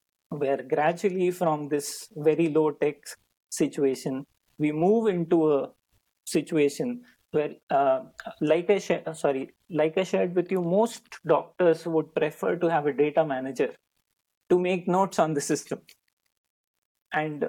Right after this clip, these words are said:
most of us still receive a prescription which is handwritten. Uh, we often jo-, joke about the handwriting, but we never question why ca-, can't it simply be typed out and given in a manner that people will understand, right? So there's a long way to go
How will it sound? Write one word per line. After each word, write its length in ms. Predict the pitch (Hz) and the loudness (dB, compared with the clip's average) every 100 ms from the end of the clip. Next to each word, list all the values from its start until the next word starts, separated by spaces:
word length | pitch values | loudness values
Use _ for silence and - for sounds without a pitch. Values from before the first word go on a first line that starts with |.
| - | -6
most 580 | 151 160 196 240 240 - - | -4 2 4 4 0 -8 0
of 220 | 175 - | 0 2
us 280 | - 175 - | 0 0 -2
still 360 | - 220 240 247 | -2 0 0 2
receive 400 | 208 175 196 190 | 0 0 -2 0
a 100 | 185 | 0
prescription 720 | 175 165 - 175 170 - 185 | 0 -2 -2 -4 -2 -2 0
which 180 | 165 165 | 0 0
is 100 | 160 | -2
handwritten. 640 | 160 131 123 123 131 143 - _ _ _ _ _ _ _ - | -2 -4 -2 -4 -4 -12 -12 _ _ _ _ _ _ _ -14
Uh, 60 | 175 | -6
we 200 | 165 156 | -2 0
often 320 | 151 165 165 | 0 0 -2
jo-, 340 | 160 156 160 160 | 2 2 2 -2
joke 260 | 165 180 | 0 2
about 280 | 180 170 170 | 2 0 0
the 80 | 160 | 0
handwriting, 580 | - 156 160 151 165 165 | -2 0 0 0 -2 -2
but 140 | 160 | 0
we 80 | 160 | 0
never 240 | 160 160 | 0 0
question 460 | 175 151 - - 165 | 0 -2 -2 -4 0
why 180 | 147 156 | 2 2
ca-, 260 | 160 165 180 | 0 -6 -4
can't 260 | - 147 160 | -2 -2 0
it 140 | 160 | -2
simply 340 | - 151 139 151 | 0 -4 -2 -2
be 180 | 147 139 | -2 -2
typed 340 | 135 139 139 | -2 -2 0
out 200 | 139 139 | 0 0
and 140 | 143 | -2
given 260 | 139 139 139 | -2 -2 -2
in 120 | 139 | -4
a 40 | 131 | -2
manner 320 | 139 143 143 | -2 -2 -2
that 260 | 123 - _ _ _ _ | -4 -4 _ _ _ _
people 220 | - - 139 | -6 -2 0
will 180 | 139 139 | 0 0
understand, 540 | 127 139 - 135 123 _ _ _ _ _ _ _ _ | -4 -8 -6 -6 -8 _ _ _ _ _ _ _ _
right? 340 | 165 165 175 175 | -2 -2 -2 -4
So 120 | 202 | -2
there's 240 | 196 214 | -2 -2
a 60 | 220 | -2
long 540 | 185 185 220 226 220 | 2 4 4 4 0
way 180 | 185 180 | -2 -2
to 100 | 180 | -2
go 380 | 165 139 139 | 0 2 0